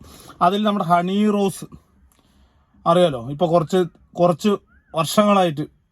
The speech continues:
ട്രെൻഡിങ് ആയിക്കൊണ്ടിരിക്കുന്ന നമ്മുടെ ഹണി റോസും ഹണി റോസിന്റെ, ഏഹ്, ഡ്രസ്സിനെ കുറിച്ചുള്ള സംസാര വിഷയവും പിന്നെ ഹണി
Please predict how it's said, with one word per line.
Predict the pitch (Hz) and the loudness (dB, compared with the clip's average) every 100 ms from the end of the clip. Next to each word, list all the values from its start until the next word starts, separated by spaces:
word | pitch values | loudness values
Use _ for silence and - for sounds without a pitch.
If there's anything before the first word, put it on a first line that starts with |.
| _ _ _ _ _ _ - | _ _ _ _ _ _ 0
ട്രെൻഡിങ് | 175 180 202 202 | 2 4 4 2
ആയിക്കൊണ്ടിരിക്കുന്ന | 190 180 165 156 156 151 | 2 0 0 -2 -2 -2
നമ്മുടെ | 143 143 | -2 -2
ഹണി | 143 143 165 180 175 | 0 0 0 0 0
റോസും | 151 - 156 - _ _ _ 139 | 0 -2 -8 -12 _ _ _ 0
ഹണി | 147 170 185 | 2 2 2
റോസിന്റെ, | 185 170 175 175 180 202 _ _ - | 0 0 0 0 0 -4 _ _ -8
ഏഹ്, | 147 143 139 | -4 -2 -2
ഡ്രസ്സിനെ | 156 - 185 185 | -4 -2 -2 0
കുറിച്ചുള്ള | 170 156 165 165 151 | -2 -2 0 0 0
സംസാര | 143 156 151 143 | -2 -2 -2 -4
വിഷയവും | 139 135 139 - _ _ | -6 -8 -10 -16 _ _
പിന്നെ | 160 165 156 | -2 0 2
ഹണി | 147 | 2